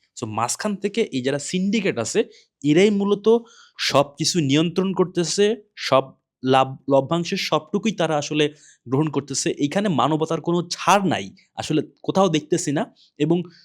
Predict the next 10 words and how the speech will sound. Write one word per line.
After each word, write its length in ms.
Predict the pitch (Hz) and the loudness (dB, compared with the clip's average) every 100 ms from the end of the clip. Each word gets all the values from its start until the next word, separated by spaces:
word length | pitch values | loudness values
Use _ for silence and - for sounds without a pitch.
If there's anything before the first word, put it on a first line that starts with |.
| - | -14
সরকার 560 | - - 151 - 240 240 | -6 2 2 4 0 2
পর্যায় 460 | 185 156 131 170 | 4 2 2 -2
থেকে 300 | 170 180 147 | -2 -2 -2
যে 200 | 123 127 | -2 -2
পরিমাণ 360 | 135 151 147 143 | -2 -2 -2 -4
আসলে 340 | 143 170 180 180 - _ - | -4 -2 -2 -2 -18 _ 0
মূল্যায়ন 560 | 147 160 160 151 147 139 | 6 8 8 6 4 2
করা 200 | 139 139 | 0 2
প্রয়োজন 400 | 160 147 147 139 - | 2 2 2 -2 -6
কৃষকদের, 560 | 147 151 165 139 127 | -4 0 0 2 0